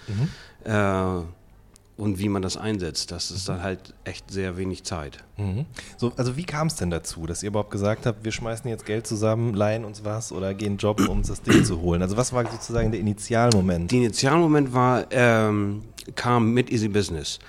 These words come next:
Speaker 1: Mhm.
Speaker 2: Äh, ich hab mit meinem Kumpel Philipp, äh, für die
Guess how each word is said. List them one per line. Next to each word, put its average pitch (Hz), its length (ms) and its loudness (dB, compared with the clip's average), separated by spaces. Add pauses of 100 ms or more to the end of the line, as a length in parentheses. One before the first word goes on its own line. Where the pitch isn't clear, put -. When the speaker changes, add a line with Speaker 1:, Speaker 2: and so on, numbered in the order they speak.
(140)
Speaker 1:
Mhm. 107 240 -2
Speaker 2:
Äh, 101 420 4 (140)
ich 123 220 -2
hab 120 80 0
mit 120 140 2
meinem 104 600 0
Kumpel 127 320 2
Philipp, 151 400 -2 (200)
äh, 107 500 0
für 104 220 -2
die 104 360 -2